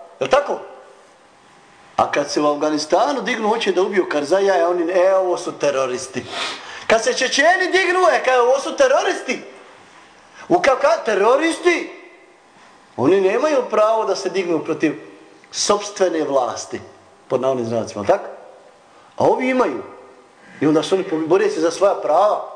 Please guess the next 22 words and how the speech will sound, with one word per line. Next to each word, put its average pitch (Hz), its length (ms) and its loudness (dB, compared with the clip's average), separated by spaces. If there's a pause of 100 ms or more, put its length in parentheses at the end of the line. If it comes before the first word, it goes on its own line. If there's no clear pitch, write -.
(680)
Ne, 127 200 0
ne, 139 140 0
ne, 127 80 -4
ne. 113 160 -8 (1160)
Čim 220 280 0
oni 196 200 0
primijete 180 400 0
da 135 60 0
se 131 160 -4
bore, 147 340 0 (480)
oni 139 140 0
se 131 160 -2
bore 135 280 0
za 123 120 -2
njihova 113 440 -4
prava. 104 420 -2 (1600)
Jeste 120 260 0
shvatili - 380 -2
što - 180 -4
onda 113 140 -2
ja 101 120 0
govorim? 98 320 -8